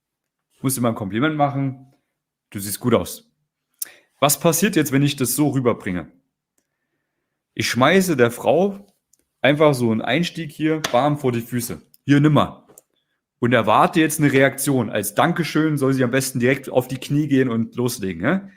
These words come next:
Natürlich Quatsch. Die meisten Frauen werden hier überfordert sein und sich denken, „Ja, okay, kenn ich nicht den Typen.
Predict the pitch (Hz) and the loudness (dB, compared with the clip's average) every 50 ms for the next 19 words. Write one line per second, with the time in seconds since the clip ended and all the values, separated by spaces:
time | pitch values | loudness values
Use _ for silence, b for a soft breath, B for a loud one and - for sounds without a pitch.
0 | B B B B B B _ 101 101 101 - 127 117 120 - - 143 139 - - | B B B B B B _ -10 -10 -4 -4 -4 -4 -4 0 0 0 0 0 -6
1 | - - _ _ _ _ _ _ _ _ _ _ _ _ _ _ _ _ _ _ | -8 -10 _ _ _ _ _ _ _ _ _ _ _ _ _ _ _ _ _ _
2 | _ _ _ - - _ _ _ _ _ _ _ _ b b b b b b - | _ _ _ -20 -20 _ _ _ _ _ _ _ _ b b b b b b -6
3 | 95 117 151 175 - - 175 147 - 151 170 156 131 131 131 131 131 110 113 110 | 0 2 2 2 2 0 -4 -4 -2 -2 0 0 0 0 0 0 0 0 -2 -4
4 | - 160 175 160 135 113 - - 113 104 - - _ _ _ _ _ _ _ _ | -2 -4 0 0 0 -2 -2 -8 -10 -12 -12 -18 _ _ _ _ _ _ _ _
5 | _ _ _ _ _ - 107 104 104 110 - - 135 135 143 139 123 117 120 143 | _ _ _ _ _ -8 -8 -6 -6 -6 -2 0 0 2 2 2 2 2 2 2
6 | 156 147 139 - 151 156 151 - - - - 160 170 - - 170 185 180 - 196 | 2 0 -2 -2 -6 -6 -6 -8 -6 -6 -4 -4 -4 -6 -4 -6 -6 -4 -4 -6
7 | 175 175 - - 180 180 - 202 214 - - _ _ | -6 -6 -6 -8 -8 -4 -4 -6 -6 -6 -12 _ _